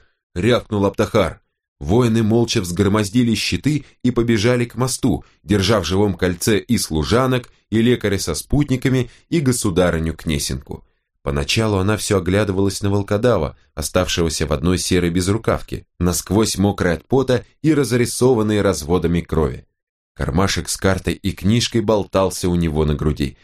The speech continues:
Потом оглядываться стало некогда. В щит, который она держала над головой, начали втыкаться стрелы.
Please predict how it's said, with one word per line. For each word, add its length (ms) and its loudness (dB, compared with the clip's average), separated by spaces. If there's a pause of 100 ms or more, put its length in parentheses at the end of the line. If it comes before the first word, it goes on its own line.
(220)
Потом 320 0
оглядываться 640 0
стало 380 2
некогда. 560 -4 (340)
В 60 -16
щит, 440 -2 (220)
который 320 0
она 140 0
держала 480 0
над 180 -2
головой, 400 2
начали 400 0
втыкаться 640 -2
стрелы. 580 -2